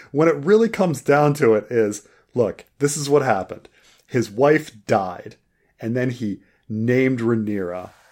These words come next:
He had the vision that his, his, his, his, he was gonna have a son, and then when his wife died, he was like, "Ah, I misinterpreted the,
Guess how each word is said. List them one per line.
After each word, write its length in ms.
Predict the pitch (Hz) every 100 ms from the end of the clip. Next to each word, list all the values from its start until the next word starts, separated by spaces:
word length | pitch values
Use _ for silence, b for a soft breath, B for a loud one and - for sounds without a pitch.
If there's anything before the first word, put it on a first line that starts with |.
| -
He 160 | 120
had 260 | 107 123 170
the 80 | 185
vision 560 | 147 147 135 135 135 b b b
that 180 | - 110
his, 200 | 113 104
his, 320 | 120 110 98 -
his, 380 | 117 98 - _ -
his, 440 | 120 98 - - _ _
he 140 | 120
was 100 | 110
gonna 220 | 92 127 135
have 140 | 127
a 40 |
son, 460 | 127 - 95 82 90 b b b -
and 140 | 113
then 220 | 127 127
when 100 | 113
his 160 | 98 107
wife 300 | 143 147 -
died, 300 | 139 123 107
he 60 |
was 140 | 110 104
like, 160 | 98 110
"Ah, 280 | 127 127 101
I 60 |
misinterpreted 840 | 110 120 147 135 131 127 117 107 101 _
the, 300 | 104 98